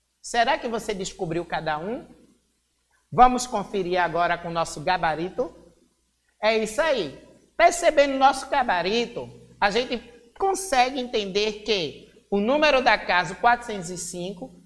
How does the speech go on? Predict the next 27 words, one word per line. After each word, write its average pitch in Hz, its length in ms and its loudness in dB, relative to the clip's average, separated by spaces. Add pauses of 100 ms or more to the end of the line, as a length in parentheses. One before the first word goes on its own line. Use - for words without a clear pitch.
(200)
é 220 120 2
uma 233 440 0
codificação, 262 1200 -2 (160)
é 262 120 0
um 285 200 -4
código 269 500 4
de 294 80 -4
endereço 220 760 -2 (760)
de 202 80 4
referência 220 640 -4
da, 214 200 0
do 214 220 -4
número 220 340 -4
da 285 140 -2
casa. 160 640 -2 (760)
Já 254 360 6
o 269 160 2
um 233 40 2
real 226 420 2
é 226 80 4
contagem, 226 1000 -2
porque 214 260 -8
é 214 40 0
a 208 60 -2
contagem 214 580 -4
em 208 40 -12
dinheiro. 202 720 -4